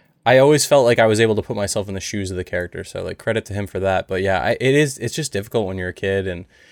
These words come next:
you know, you don't know the direct-, the direction that they begin. They just don't have a lot of life experiences, so it's, it's kind of like,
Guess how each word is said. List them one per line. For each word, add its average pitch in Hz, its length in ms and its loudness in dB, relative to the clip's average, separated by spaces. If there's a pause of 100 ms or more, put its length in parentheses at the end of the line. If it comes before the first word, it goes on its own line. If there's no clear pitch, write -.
(160)
you 107 100 -4
know, 98 100 -2
you 92 140 -4
don't 110 160 0
know 101 120 -2
the 95 100 -4
direct-, 95 540 -6
the 107 200 -8
direction 95 500 -4
that 98 80 -10
they 101 120 -4
begin. 101 340 -6
They 110 80 -2
just 131 200 -8
don't 147 140 -4
have 147 100 -2
a 139 40 0
lot 143 160 4
of 127 60 -4
life 127 220 0
experiences, 95 580 -6
so 92 240 -2
it's, 95 220 -6
it's - 180 -10
kind 113 180 -2
of 107 100 -2
like, 92 320 -2